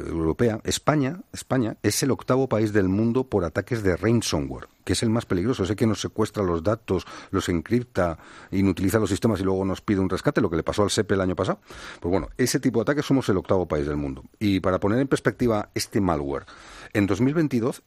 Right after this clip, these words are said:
el total de las empresas que fueron atacadas por este tipo de virus a nivel mundial, ¿eh? fueron unas cinco mil, que sumaban unos ingresos superiores al pib de Alema-, de Alemania, o sea,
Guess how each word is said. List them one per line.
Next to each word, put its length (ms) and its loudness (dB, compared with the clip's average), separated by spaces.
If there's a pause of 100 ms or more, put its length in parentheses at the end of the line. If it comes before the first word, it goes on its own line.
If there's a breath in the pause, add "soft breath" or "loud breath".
el 160 2
total 300 0
de 60 0
las 160 -2
empresas 540 -2
que 160 -8
fueron 320 0
atacadas 640 -2
por 180 -6
este 220 -4
tipo 260 0
de 120 2
virus 360 -4
a 120 -4
nivel 160 4
mundial, 340 0
¿eh? 80 -6 (380 loud breath)
fueron 240 4
unas 200 0
cinco 360 2
mil, 260 -2 (220)
que 120 4
sumaban 460 2
unos 260 0
ingresos 460 -2
superiores 720 -2
al 220 0
pib 260 0
de 180 2
Alema-, 280 -2
de 160 -2
Alemania, 440 -2
o 40 -12
sea, 180 -2